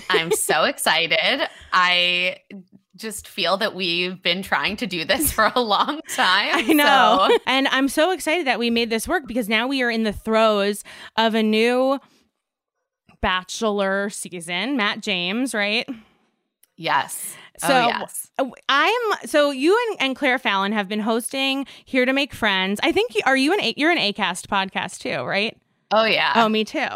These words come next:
Speaker 2: So it's Matt James season. I thought we weren't even done with Tayshia slash Claire slash Dale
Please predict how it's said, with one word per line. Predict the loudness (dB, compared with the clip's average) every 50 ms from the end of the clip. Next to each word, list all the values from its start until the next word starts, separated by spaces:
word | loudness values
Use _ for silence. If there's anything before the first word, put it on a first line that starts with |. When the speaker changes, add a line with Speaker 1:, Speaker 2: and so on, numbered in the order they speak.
| -10 -10 -4
Speaker 2:
So | -2 0 0
it's | 0 0 0
Matt | 0 0 2 0 0
James | -2 -2 -4 -2 -2 -2 -4
season. | -4 -4 -4 -4 -4 -4 -4 -4 -4 -4 -6 -6 _ -4
I | -2 0 0 0 0 0
thought | 0 0 2 2 2 2 0 -2 -8 -10 -6
we | -4 -2 0
weren't | 0 0 0 0
even | 0 -2 -2 0
done | 0 0 0 -2
with | -4 -6
Tayshia | -6 -4 -2 -2 -2 -2 -4 -4 -2 -2 -2 -2 -4 -8 -10
slash | -6 -2 0 0 0 -2 -6
Claire | -6 -4 -2 -2 0 0 -2 -2 -2 -2 -4 -6 -8 -12 -20 -20 _ _ -16
slash | -8 -2 0 0 0 0 0 -2 -4 -6 -8
Dale | -8 -4 -2 0 0 2 2 2 2 2 2 0 0 -2